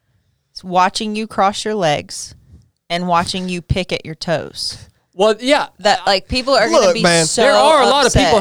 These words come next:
Speaker 2: who like to watch us pick at our feet, which
Speaker 1: Yeah.
Speaker 2: is really, really weird.
Speaker 1: Yeah, they're gonna be
Speaker 2: That's
Speaker 1: upset.
Speaker 2: really weird.
Speaker 3: That's why you and me met.
Speaker 1: Picking at f-, <laughs> oh,
Speaker 3: Yeah.
Speaker 1: OnlyFans?
Speaker 3: Oh, yeah.
Speaker 1: <laughs> Did
Speaker 3: But
Speaker 1: you ever tell that story to YouTube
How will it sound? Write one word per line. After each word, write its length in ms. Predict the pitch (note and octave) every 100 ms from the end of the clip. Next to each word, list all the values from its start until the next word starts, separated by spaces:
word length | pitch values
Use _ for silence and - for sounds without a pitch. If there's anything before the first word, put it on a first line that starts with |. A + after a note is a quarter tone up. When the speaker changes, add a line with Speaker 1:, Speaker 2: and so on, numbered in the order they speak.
| G#3+
Speaker 2:
who 40 | G#3+
like 260 | A3+ A#3
to 100 | -
watch 380 | F#3+ G#3 G#3 G3+
us 240 | G#3 G3+ -
pick 340 | - A3+ -
at 100 | G3
our 160 | F#3 C#3+
feet, 400 | - A3+ F3 -
which 100 | E3+
Speaker 1:
Yeah. 180 | F3+ C3+
Speaker 2:
is 140 | C3+
really, 400 | C#3+ A3+ C4+ B3+
really 300 | G#3 A3 G#3
weird. 480 | D#3+ D3+ F#3+ C3+ G2+
Speaker 1:
Yeah, 240 | G3+ G3 - - _
they're 180 | F3
gonna 160 | F#3 F#3
be 80 | E3+
Speaker 2:
That's 180 | F#3+ E3
Speaker 1:
upset. 140 | F3
Speaker 2:
really 320 | A#3+ B3 G#3+ F3
weird. 140 | F3+
Speaker 3:
That's 120 | E3
why 100 | G#3+
you 180 | F#3 G3+
and 80 | G#3
me 140 | G#3+
met. 340 | G3+ A#3+ A3+ - E3+ - - - _ - - _
Speaker 1:
Picking 280 | G#3+ G#3 F#3+
at 80 |
f-, 400 | - - - G#3 -
<laughs> 40 |
oh, 320 | A3+ A#3+ G#3 F#3 _
Speaker 3:
Yeah. 60 | A3
Speaker 1:
OnlyFans? 540 | A#3 A#3 A#3 A#3 B3+ E3+
Speaker 3:
Oh, 120 | F#3
yeah. 240 | C#4+ B3+
Speaker 1:
<laughs> 1700 | - - A4 - D5 D5+ D#5 D#5 D5+ D5+ A4 - - - - - -
Did 100 | D#4+
Speaker 3:
But 100 | G#3
Speaker 1:
you 200 | B4 C#5
ever 80 | B4
tell 160 | G4+ G4+
that 180 | G#4 -
story 220 | E4 E4
to 60 |
YouTube 440 | D4+ C4+ C#4+ D#4+